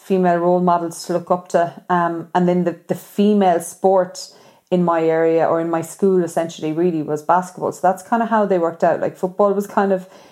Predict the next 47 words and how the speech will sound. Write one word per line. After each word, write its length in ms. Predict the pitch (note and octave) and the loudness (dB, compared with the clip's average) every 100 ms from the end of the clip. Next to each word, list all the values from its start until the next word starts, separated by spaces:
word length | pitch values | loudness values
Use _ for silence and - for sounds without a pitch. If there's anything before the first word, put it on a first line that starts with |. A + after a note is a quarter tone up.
| _ - | _ 0
everything, 460 | G3 D#3+ E3 E3 | 2 2 -4 -4
but 160 | D#3 E3+ | -6 -2
then 180 | E3 E3+ | -2 -2
if 140 | D#3+ | -4
you're 160 | E3 D#3+ | -2 -2
a 40 | |
girl, 380 | E3 F3+ E3 D#3+ | 2 2 2 0
basketball 560 | D#3 E3+ E3+ - D#3+ D#3+ | 0 0 0 -4 -4 -4
was 140 | D#3+ | -6
kind 200 | - D#3+ | -8 -8
of 220 | D3+ D3+ _ _ _ _ | -10 -14 _ _ _ _
the 80 | E3 | -6
main 420 | E3 E3 D#3 - _ | -4 -6 -8 -10 _
option. 420 | E3+ E3 - E3 D3 | -4 -4 -8 -10 -10
So 220 | - F3 | -4 0
I 40 | |
used 200 | F3 F#3+ | 0 -2
to 60 | - | -6
play, 420 | F3+ F#3 F3 E3+ - - - | 0 2 2 -4 -12 -20 -2
there 100 | F#3+ | 0
wasn't 240 | G3 G3 | 2 2
even 120 | F#3 F3 | 0 0
a 40 | |
ladies 420 | F3 F3 F3 E3 | 0 0 -4 -8
team 260 | - F3 E3+ | -4 -4 -2
or 120 | E3 | -2
girls 360 | E3 E3 E3+ - | 0 -2 -2 -6
team 320 | E3+ E3 E3 - - _ | -6 -6 -10 -16 -20 _
when 100 | F3+ | -4
I 40 | |
was 100 | F3 | -2
growing 180 | E3+ E3 | -2 -2
up. 160 | E3+ | -2
I 40 | E3 | -2
used 180 | F3+ - | -4 -2
to 60 | |
play 100 | F3+ | -2
with 100 | E3 | -2
the 60 | E3 | 0
boys 340 | E3+ E3+ E3 | 0 0 0
up 160 | E3+ E3+ | -4 -6
until 400 | F3 F3+ E3 D#3 | -6 -2 -2 -4
under 220 | E3+ E3 | -6 -8
fourteen. 600 | E3+ E3+ E3+ F3+ F3+ F3+ - - _ _ | -4 -4 -2 0 0 -2 -8 -20 _ _
Um, 540 | F3+ E3+ E3+ E3 E3 - F3+ | -2 0 -2 -6 -10 -16 -4
whereas 280 | - F3 E3+ | 0 0 0
then 360 | F#3 F3 F3 | 0 0 -2